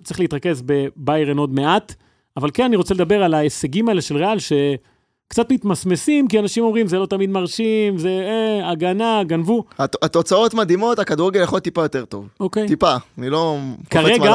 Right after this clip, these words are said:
Speaker 2: הפופיק.
Speaker 1: כרגע, עומדים, אתה יודע כמה משחקי ליגה ללא הפסד ברצף?
Speaker 2: עשרים ושישה.
Speaker 1: עשרים ושבעה.
Speaker 2: או עשרים ושבעה.
Speaker 1: השיא, אתה יודע מהו?
Speaker 2: עשרים ותשעה או שלושים.
Speaker 1: שלושים,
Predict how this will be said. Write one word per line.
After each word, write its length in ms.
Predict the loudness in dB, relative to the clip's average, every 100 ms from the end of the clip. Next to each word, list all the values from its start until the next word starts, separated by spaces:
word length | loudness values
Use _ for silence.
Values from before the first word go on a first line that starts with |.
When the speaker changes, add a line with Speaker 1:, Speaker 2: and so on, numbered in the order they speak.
| 2
Speaker 2:
הפופיק. 320 | -4 -8 -8
Speaker 1:
כרגע, 480 | -4 -2 0 0 -2 -6 _ _ -12
עומדים, 280 | -8 -4 -2
אתה 120 | -2
יודע 80 | 0
כמה 120 | 0
משחקי 340 | 0 0 2
ליגה 320 | 2 2 2
ללא 220 | 2 2 0
הפסד 280 | 0 -2
ברצף? 440 | 0 -4 -4 -8 -10
Speaker 2:
עשרים 220 | -12 -8
ושישה. 320 | -8 -10 -12 -12 -16 _ _ -6
Speaker 1:
עשרים 140 | -4
ושבעה. 240 | -2 0 0 -2 -4 -4 -6
Speaker 2:
או 20 | -8
עשרים 180 | -4 0
ושבעה. 320 | 0 2 2 0 _ -6
Speaker 1:
השיא, 420 | -4 0 2 2 -2 _ _ _
אתה 80 | -4
יודע 120 | -2
מהו? 220 | -2 -4 -8 _ -12
Speaker 2:
עשרים 180 | -8 -6
ותשעה 300 | -6 -2 -2
או 60 |
שלושים. 380 | -2 -8 -8 -10
Speaker 1:
שלושים, 600 | -4 0 0 2 2 2